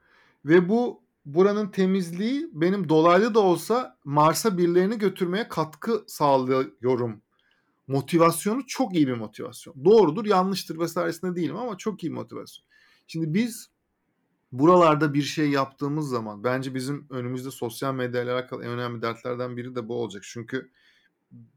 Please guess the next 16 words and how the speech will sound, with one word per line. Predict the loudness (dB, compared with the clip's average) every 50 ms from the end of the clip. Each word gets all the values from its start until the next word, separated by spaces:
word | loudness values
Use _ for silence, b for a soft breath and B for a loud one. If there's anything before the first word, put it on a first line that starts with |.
| _ _
bizim | -16 -6 -4 -4 0 0 0 2
jenerasyonumuz | 2 4 4 4 4 2 0 0 -2 -2 -2 -2 -2 -2
dert | 0 0 2 2 0
etmiyor | -4 -6 -6 -6 -6 -4
ama | -4 -4 -4 -2
alfa | 0 -2 -2 -2 -4 -6
jenerasyonu | -4 -4 -4 -2 -4 -4 -6 -6 -10 -10 -10 -8 -8
vesaire | -8 -8 -6 -6 -6 -6 -6
falan | -8 -8 -10 -6 -4
daha | -2 -2 -2
çok | -4 -6 -12 -10 _ -6
dert | -6 -6 -8 -10 _ -18
ettiklerini | -18 -18 _ _ -20 _ _ -8 -8 -6 -6
veya | -8 -8 -8
edeceklerini | -10 -12 -12 -16 -14 -14 -14 -16 -16
düşünüyorum. | -16 -18 -20 -20 -20 -20 -20 -20